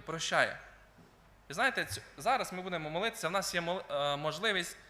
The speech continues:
сказати Ісусові: «Пробач, і дай сили не заснути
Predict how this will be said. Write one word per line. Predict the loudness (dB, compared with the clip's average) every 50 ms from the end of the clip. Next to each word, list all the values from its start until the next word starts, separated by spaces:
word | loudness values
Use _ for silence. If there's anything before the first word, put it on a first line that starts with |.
| -20 -20 -20 -20 -20 -20 -20 -16 -14
сказати | -10 -8 0 2 2 2 2 2
Ісусові: | -2 -4 -4 -6 -6 -6 -6 -6 -6 -8 -8 -6
«Пробач, | -6 -4 2 4 4 4 4 0 -6 -12 -16 -20 -20 -20 -20 -20 -20 -20 -20 -20 -20 -20 -20 -18 -6
і | -6 0
дай | 4 4 4 6 4
сили | 2 0 0 0 0 -2 -4 -6 -10 -16 -20 -20 -20 -10
не | -8 -6 -4
заснути | -4 -4 -6 -6 -8 -6 -6 -6 -6